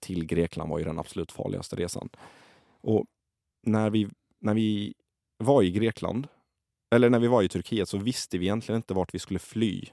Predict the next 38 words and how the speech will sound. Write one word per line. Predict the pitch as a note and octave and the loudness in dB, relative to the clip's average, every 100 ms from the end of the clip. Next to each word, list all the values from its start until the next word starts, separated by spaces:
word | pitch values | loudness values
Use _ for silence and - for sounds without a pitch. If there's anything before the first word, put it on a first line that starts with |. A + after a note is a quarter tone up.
| F#3 | -14
Eh, | A2+ - - - | -10 -10 -10 -10
vi | |
skulle | F#2+ B2 G2+ | -6 -4 -2
mot | F#2+ | -2
Europa | F#2 G2+ F#2+ F#2 | 0 0 -2 -6
men | F2 | -6
visste | F2+ F#2 | -6 -8
inte | F2 | -8
riktigt | F2 E2+ - | -10 -10 -10
vart. | - - | -8 -2
Men | G#2+ G#2 _ _ _ _ _ _ _ _ - - - - - - | -2 -2 _ _ _ _ _ _ _ _ -20 -20 -20 -20 -20 -6
ett | A#2 - | -4 2
par | A#2+ | 4
båtar | B2 B2 - G#2 | 6 4 4 2
innan, | A#2+ B2+ D#2+ F2 F#2+ - | 2 0 -2 -4 -10 -8
eh, | F#2 | -4
jag | F2 | -2
vet | F2+ F#2+ | -2 -4
inte | F#2+ | -6
exakt | G2 - G#2+ - | -8 -8 -10 -8
hur | |
många, | F#2 F#2 E2 | -8 -6 -6
så, | D#2 - G2+ F#2+ F2 F2 | -6 -8 -6 -4 -2 -2
eh, | E2 E2 E2 _ - _ _ _ - | -2 -4 -6 _ -20 _ _ _ -12
så | - | -6
ska | G2 - G2 | -6 -2 0
min | F#2+ F#2 F2+ F2 - | 0 0 0 -2 -8
fasters | - - A2 - - F2+ E2+ - | -14 -8 -6 -6 -6 -6 -6 -8
man | G2 A#2+ G#2 - G#2+ - _ - - | -4 -4 -4 -10 -16 -20 _ -20 -10
åka | G2+ F2+ - | -8 -6 -6
en | E2+ | -6
av | F2 | -6
de | E2+ | -6
här | E2 | -6
båtarna. | F#2 - - - - _ _ _ _ _ | -6 -6 -12 -12 -16 _ _ _ _ _
Och | G2+ G2 F2+ | 0 2 2
den | G#2 A#2 G2 | 2 4 4
liksom | F#2 - F2+ F2 | 0 -2 -4 -6